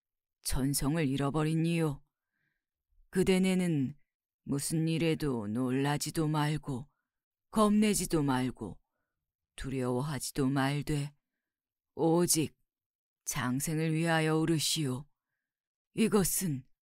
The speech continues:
성인의 마음이오. "선생님!" 하고 박대여가 느끼는 목소리로, "선생님, 저 장생이 왜 저렇게 서로 죽입니까? 어찌하여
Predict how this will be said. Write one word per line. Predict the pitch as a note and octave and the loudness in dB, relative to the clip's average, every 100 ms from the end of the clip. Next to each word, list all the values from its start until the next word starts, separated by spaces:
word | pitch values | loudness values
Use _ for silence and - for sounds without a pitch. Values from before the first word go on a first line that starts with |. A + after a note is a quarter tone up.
| _ _ _ | _ _ _
성인의 | - - A#2 B2+ C#3+ D3+ D#3 D#3 | -14 -8 -4 -2 0 0 0 0
마음이오. | D3+ D#3+ D#3+ D#3+ D#3 C#3+ A#2 B2 _ _ _ _ _ _ - | 0 0 0 0 0 -2 -4 -8 _ _ _ _ _ _ -4
"선생님!" | - E3+ E3+ C4 G#3 G#3+ A3 F#3+ - _ _ _ _ _ | 0 0 2 2 2 2 2 0 -4 _ _ _ _ _
하고 | - C4 B3 | -6 -2 0
박대여가 | B3 E3 - G3+ F#3+ F3 B2+ C#3+ | 0 -4 0 0 0 0 0 0
느끼는 | E3+ - G3 G3 | -2 0 0 2
목소리로, | F3+ D#3 - F3+ D#3+ C3+ E3+ _ _ _ _ _ _ _ | -2 -2 -2 -2 -2 -4 -6 _ _ _ _ _ _ _
"선생님, | - A3+ D#3 G3+ F3+ F#3 C#3+ - _ _ _ _ _ _ - | 2 2 4 2 0 0 -4 -8 _ _ _ _ _ _ 2
저 | A#3+ F#3+ | 4 6
장생이 | - B3 G3+ A#3+ F#3 D#3+ | 4 0 0 0 0 0
왜 | E3+ G3+ | 4 4
저렇게 | F#3+ A3 F3 - D3+ | 6 4 2 -2 -4
서로 | B2+ C4 F#3+ | 0 0 0
죽입니까? | - G3+ G#3 G3 - - E3+ A3 _ _ _ _ _ _ | -2 -2 0 0 -2 -4 -6 -6 _ _ _ _ _ _
어찌하여 | A3+ G#3 - A#3+ A3+ A3 | 2 2 2 2 2 0